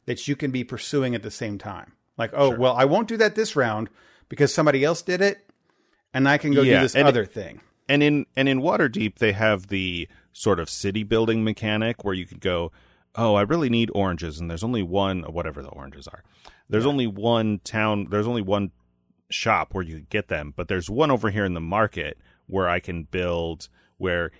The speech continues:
Speaker 2: either I can go and get it, or somebody else will go, and then I'll get one of my choice, and I can get oranges that way. There's
Speaker 1: Yeah.
Speaker 2: th-, this, like, it, it creates some of those, um, as we say, multiple paths to victory.
Speaker 1: Right.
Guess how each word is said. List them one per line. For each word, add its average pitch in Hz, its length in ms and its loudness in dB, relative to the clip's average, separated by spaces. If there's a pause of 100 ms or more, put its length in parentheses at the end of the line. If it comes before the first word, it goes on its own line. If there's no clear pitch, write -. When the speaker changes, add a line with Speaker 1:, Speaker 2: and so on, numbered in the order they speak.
Speaker 2:
either 98 280 0
I 123 160 4
can 147 180 -4
go 127 200 2
and 123 100 -2
get 117 180 0
it, 117 240 -2 (200)
or 92 120 -2
somebody 85 400 -6
else 160 220 -2
will 87 80 -8
go, 82 260 -2
and 85 120 -4
then 87 180 -6
I'll 107 240 -2
get 87 300 -4 (360)
one 95 220 -2
of 82 100 -6
my 78 140 -8
choice, 113 460 -2
and 87 100 -8
I 80 60 -8
can 71 100 -18
get 76 140 -10
oranges 69 400 -14
that 80 200 -10
way. - 280 -20 (400)
There's 92 280 -4 (140)
Speaker 1:
Yeah. 92 60 -16
Speaker 2:
th-, 98 140 -10
this, 95 280 -2
like, 92 160 0
it, 87 120 -4 (280)
it 92 120 -8 (120)
creates 123 680 0 (240)
some 104 200 -2
of 95 140 0
those, 85 560 -2 (340)
um, 85 260 -6
as 78 140 -10
we 82 80 -10
say, 78 220 -8
multiple 76 340 -8
paths 71 380 -10
to - 80 -20
victory. - 480 -20 (200)
Speaker 1:
Right. 101 280 -12